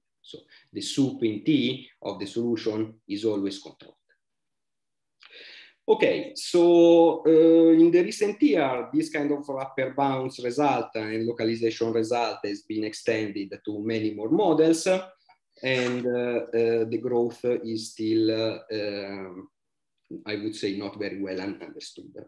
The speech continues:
And this is what I want to talk about today. Uh, but before, let me mention that all these questions, so upper bounds, lower bounds, and localization,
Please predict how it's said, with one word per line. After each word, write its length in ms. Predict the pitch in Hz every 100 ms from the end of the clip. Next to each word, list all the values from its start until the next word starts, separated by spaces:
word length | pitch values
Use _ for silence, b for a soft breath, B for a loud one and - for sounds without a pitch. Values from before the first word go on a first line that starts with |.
| _
And 140 | 95 110
this 140 | 110
is 140 | 107 104
what 180 | 104 101
I 40 |
want 220 | 98 98
to 60 | 107
talk 300 | - 92 95
about 360 | 95 92 - _ -
today. 300 | - - - _ B B B B -
Uh, 300 | 120 117 117
but 160 | 139 147
before, 340 | 147 185 254
let 180 | 160 143
me 80 | 131
mention 400 | 135 147 147 123
that 200 | 120 -
all 180 | 135 120
these 160 | 113
questions, 600 | - 175 147 - 143 143 135
so 100 | 113
upper 260 | 117 117 -
bounds, 400 | 120 117 113 -
lower 440 | 110 120 120 113 117
bounds, 400 | 117 113 113 -
and 260 | 113 110
localization, 800 | 110 - 117 120 151 143 123 127